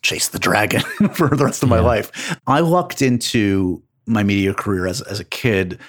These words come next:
Speaker 1: through my older siblings. There was this organization called Children's Express that no, sadly no longer
Speaker 2: Oh.
Speaker 1: exists, but it was a, a worldwide organization started in New York City by a great guy named Bob Clampett, who became a, a family friend,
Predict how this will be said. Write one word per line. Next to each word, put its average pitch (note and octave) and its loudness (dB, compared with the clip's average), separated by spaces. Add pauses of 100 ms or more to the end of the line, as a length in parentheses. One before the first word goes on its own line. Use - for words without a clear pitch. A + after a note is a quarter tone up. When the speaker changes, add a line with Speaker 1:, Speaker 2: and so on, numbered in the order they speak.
(100)
Speaker 1:
through G#2 0
my F#2 0
older G2 0
siblings. C#2 -6
There A#2 0
was G#2+ 0
this G#2+ -4
organization C3 2
called G#2+ -4
Children's C#3+ -2
Express - -4
that F#2+ -4
no, G2 0
sadly G#2 0
no F#2+ 2
longer A2 0
Speaker 2:
Oh. C3+ -4
Speaker 1:
exists, - -4 (380)
but A#2 2
it B2+ 2
was C3 2
a, C3 2 (320)
a - -2
worldwide B2+ 2
organization F#2+ 0
started G#2 0 (100)
in G2+ 0
New G#2+ 2
York G#2 -2
City F2+ -2
by G2 -6
a F2+ -6
great G#2+ -2
guy G#2+ 2
named G2 0
Bob F#2+ 0
Clampett, - -2
who G2+ -6
became F#2+ -4
a, F2 -4
a - -20
family G#2 0
friend, F2 -4